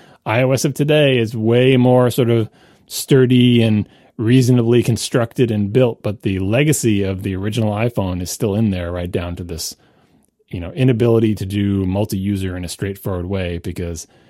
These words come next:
you just couldn't afford to do that from day one, uh, with the original iPhone.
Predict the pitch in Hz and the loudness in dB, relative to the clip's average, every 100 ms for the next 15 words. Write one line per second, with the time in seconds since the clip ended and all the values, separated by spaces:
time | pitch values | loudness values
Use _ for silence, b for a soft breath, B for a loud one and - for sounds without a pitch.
0 | b 110 98 - 113 98 90 104 90 87 | b -8 -8 -6 -6 -6 -4 -6 -6 -6
1 | 101 92 87 - 92 85 87 85 82 82 | -6 -6 -8 -8 -8 -6 -6 -6 -8 -8
2 | 78 b b b _ 104 90 90 98 90 | -10 b b b _ -12 -12 -12 -10 -10
3 | 80 78 76 - - | -10 -12 -14 -16 -20